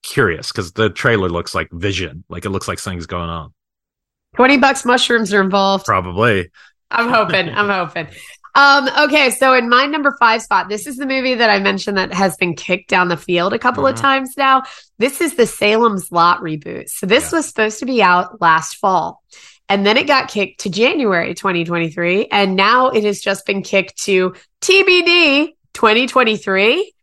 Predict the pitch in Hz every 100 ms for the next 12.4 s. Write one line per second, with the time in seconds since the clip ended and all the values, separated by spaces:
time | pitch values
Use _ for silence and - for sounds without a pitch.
0 | _ - 254 233 - 202 175 - - -
1 | - - 226 233 285 - 320 320 240 233
2 | 226 220 214 294 226 202 202 208 196 202
3 | 196 208 196 180 - 196 202 - 208 185
4 | 156 214 202 175 170 170 - 196 175 165
5 | - 175 170 175 - 180 180 170 180 175
6 | 170 - 175 - - - 247 240 311 320
7 | - 285 269 277 285 302 247 247 294 -
8 | 277 247 - 214 180 285 277 214 - 214
9 | - 269 269 175 175 190 220 254 277 277
10 | 277 - 220 214 196 185 175 196 185 214
11 | 208 180 165 185 175 190 196 226 269 269
12 | 254 254 247 185